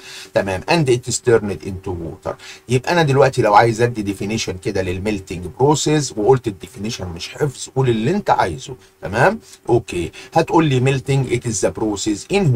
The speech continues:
which matter changed from solid state to liquid state. قول لي بس ازاي، ها؟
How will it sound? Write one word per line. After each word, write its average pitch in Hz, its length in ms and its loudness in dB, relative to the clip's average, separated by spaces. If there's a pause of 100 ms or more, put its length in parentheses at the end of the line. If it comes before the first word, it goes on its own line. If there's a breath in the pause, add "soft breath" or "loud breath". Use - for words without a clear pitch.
which 95 400 -8
matter 160 380 4 (220)
changed 107 540 -2
from 87 220 -6 (180)
solid 185 340 4
state 113 560 -2 (300)
to 190 160 6
liquid 110 400 -2
state. 87 420 -6
قول 190 120 4
لي 170 60 8
بس 170 220 2
ازاي، 135 500 6
ها؟ 151 260 4